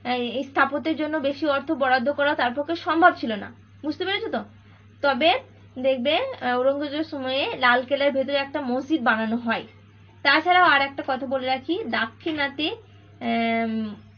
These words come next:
যে জায়গাটা সেটা হচ্ছে ঔরঙ্গাবাদ, ঠিক আছে? মনে রাখবে এটা, দাক্ষিণাতে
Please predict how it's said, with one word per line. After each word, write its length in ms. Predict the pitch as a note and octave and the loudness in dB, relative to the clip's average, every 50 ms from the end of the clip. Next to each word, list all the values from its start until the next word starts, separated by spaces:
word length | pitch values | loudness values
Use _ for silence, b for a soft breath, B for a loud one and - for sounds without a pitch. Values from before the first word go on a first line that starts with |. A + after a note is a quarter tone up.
| - - - - | -20 -20 -10 -6
যে 140 | A3+ C4+ C#4 | -4 -2 2
জায়গাটা 380 | C4+ B3+ B3 A#3+ A#3+ A#3+ C4+ | 2 2 4 2 2 0 0
সেটা 220 | C4+ C4+ C4+ B3 C4+ | -2 -2 -2 -2 -2
হচ্ছে 180 | C4+ C#4 C#4+ - - | -2 -4 -6 -2 0
ঔরঙ্গাবাদ, 640 | C4 C#4+ C#4 C4 B3+ B3 A#3+ A#3 G#3+ G#3+ F3+ F3+ - - - - | 2 6 6 6 6 6 2 2 2 0 -2 -4 -8 -14 -10 -4
ঠিক 120 | - D#4+ F4+ | -2 -2 0
আছে? 180 | G4 G4 C#4 A#3 A3 | 0 -2 -4 -6 -4
মনে 240 | A#3+ C#4+ C#4+ C#4 C4+ | -2 0 0 2 4
রাখবে 220 | B3+ A#3+ A3+ A3+ A3 | 2 2 2 -2 -6
এটা, 160 | G#3+ G3+ - - b b b b b A#3 | -6 -8 -10 -12 b b b b b 2
দাক্ষিণাতে 720 | B3 B3 B3+ C4 - - E4+ E4 E4 D#4+ D#4+ D#4+ E4 E4+ | 2 2 2 2 -4 -6 -6 -4 -2 -2 -4 -2 -2 -2